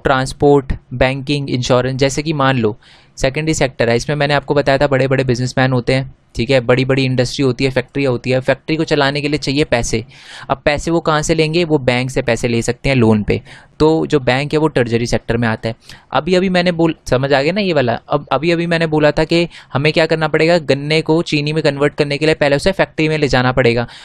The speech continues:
तो यहाँ से यहाँ पर हम कैसे आ सकते हैं? ट्रांसपोर्ट से आ सकते हैं। तो ट्रांसपोर्ट की सर्विसेज भी किस में आती है? टर्जरी सेक्टर में आती है। तो इसका मतलब क्या समझ आया कि टर्जरी सेक्टर क्या करता है? सर्विस प्रोवाइड करता है, ओके। और हमें एक बात और समझ आई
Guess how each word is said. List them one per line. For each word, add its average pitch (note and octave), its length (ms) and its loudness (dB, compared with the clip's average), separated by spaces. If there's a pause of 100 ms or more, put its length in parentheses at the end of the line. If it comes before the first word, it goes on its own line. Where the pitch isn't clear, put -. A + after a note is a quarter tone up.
(220)
तो F3 60 6
यहाँ D3+ 360 2
से G3 360 0
यहाँ C#3 340 0
पर E3 100 2
हम E3+ 120 -2
कैसे D#3+ 280 0
आ E3+ 80 2
सकते E3+ 300 -6
हैं? G3 140 -4 (120)
ट्रांसपोर्ट D3 460 0
से F3 120 0
आ D#3+ 60 2
सकते D#3 280 -6
हैं। D3+ 100 -4
तो E3 100 -2
ट्रांसपोर्ट D#3 500 0
की F3 80 -2
सर्विसेज D3 460 0
भी E3 100 0
किस - 200 -2
में E3 100 0
आती D#3 160 0
है? F#3+ 60 2
टर्जरी C3 400 0
सेक्टर B2+ 300 -4
में C3+ 100 -2
आती B2+ 220 -4
है। B2+ 120 0 (460)
तो F#3 60 4
इसका F#3+ 240 2
मतलब G3+ 220 0
क्या F#3+ 180 2
समझ F#3 260 -2
आया B2 240 4 (500)
कि F3 240 4
टर्जरी D#3 420 2
सेक्टर E3 320 -2
क्या D#3 240 -2
करता D#3 220 -2
है? A#3 40 0
सर्विस D3+ 360 0
प्रोवाइड C3 360 2
करता - 280 -2
है, G#2 120 -6 (480)
ओके। E3 260 0 (880)
और E3 100 6
हमें E3 300 0
एक C#3+ 220 2
बात D#3 200 0
और C3 120 4
समझ C#3+ 280 -2
आई C#3 160 2